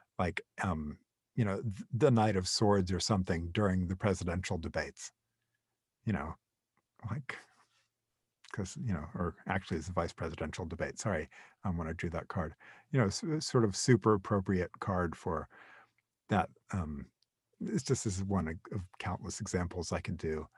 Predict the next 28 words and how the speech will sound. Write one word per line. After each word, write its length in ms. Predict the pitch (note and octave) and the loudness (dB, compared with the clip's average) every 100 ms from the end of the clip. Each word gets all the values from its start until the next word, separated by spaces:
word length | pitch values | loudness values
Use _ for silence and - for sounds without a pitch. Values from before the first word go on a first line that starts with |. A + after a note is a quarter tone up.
| - - - - _ C3+ | -20 -20 -20 -20 _ 4
And, 380 | B2 A#2 A#2 | 6 6 6
um, 440 | B2+ G#2+ G2 G2 - | 6 4 4 2 4
I 100 | C3+ | 6
seem 240 | C3 F#3 F3+ | 10 12 12
to 80 | |
have 120 | F3 C3 | 8 8
had 240 | C#3+ C3 | 6 6
some 140 | - | 6
natural 360 | A#2 A#2 - B2 | 6 6 6 2
concentration 760 | - B2 - A2 B2 A2+ A#2+ | 4 4 4 4 4 4 4
and 100 | A2 | 4
insight 380 | G#2+ G#2+ A2+ F#2+ | 6 4 2 2
ability, 520 | F#2 F2 E2+ D2+ C#2+ - _ _ _ _ _ _ - - | 2 0 -2 -4 -8 -12 _ _ _ _ _ _ -12 2
right? 220 | A#2 A#2 | 4 4
So 140 | - A2+ | 4 4
the 60 | |
fact 280 | A#2+ C#3 - | 8 8 8
that 80 | B2 | 6
I 80 | G#2 | 6
was 140 | G2 | 4
getting 260 | B2+ A2 G#2 | 6 6 6
into 380 | G2+ A#2+ G2+ | 4 4 4
the 100 | G2 | 6
rising 340 | G2+ G#2 G#2 G#2 | 6 4 4 2
and 100 | F#2 | 2
passing 320 | A2 F#2+ A2+ | 0 0 0
away 200 | G2 G2 | 2 0
stages 480 | - F#2 F2+ E2+ | 0 0 0 -2